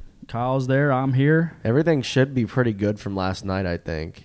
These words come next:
Speaker 1: It's
Speaker 2: Or
Speaker 1: everything
Speaker 2: from
Speaker 1: gets,
Speaker 2: Saturday.
Speaker 1: everything gets wonky once you throw it in a bag with a bunch of
Speaker 2: You're right, it
Speaker 1: cards.
Speaker 2: does. It moves
Speaker 1: Yeah.
Speaker 2: around a lot. Uh, is it good? Is that
Speaker 1: Oh, it's all great 'cause I made it.
Speaker 2: You look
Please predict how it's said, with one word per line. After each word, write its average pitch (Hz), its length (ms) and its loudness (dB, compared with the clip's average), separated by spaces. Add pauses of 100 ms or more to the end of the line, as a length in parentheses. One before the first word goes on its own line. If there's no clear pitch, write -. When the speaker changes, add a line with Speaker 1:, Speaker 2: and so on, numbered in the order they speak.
Speaker 1:
It's 123 300 -2
Speaker 2:
Or 113 60 4
Speaker 1:
everything 113 320 6
Speaker 2:
from 110 100 4
Speaker 1:
gets, 117 160 0
Speaker 2:
Saturday. 92 360 0
Speaker 1:
everything 113 380 -2
gets 101 200 -8
wonky 98 360 -4
once 98 160 -4
you 92 60 -12
throw 101 160 -8
it 95 60 -4
in 90 80 -6
a 90 40 -6
bag 90 220 -8
with 92 100 -10
a - 20 -8
bunch 87 160 -8
of 120 40 -4
Speaker 2:
You're 113 80 2
right, 101 160 2
it 98 40 0
Speaker 1:
cards. 101 120 -4
Speaker 2:
does. 104 220 4
It 98 80 -4
moves 104 220 2
Speaker 1:
Yeah. 95 80 2
Speaker 2:
around 95 180 -2
a 95 80 -2
lot. 95 260 -2 (180)
Uh, 117 100 4
is 123 120 4
it 131 100 -2
good? 123 240 6
Is 147 120 0
that 131 260 2
Speaker 1:
Oh, 98 140 2
it's 120 100 -2
all 120 160 4
great 131 220 0
'cause 104 100 -2
I 107 120 0
made 104 240 -2
it. - 140 -14
Speaker 2:
You 117 100 2
look 143 80 6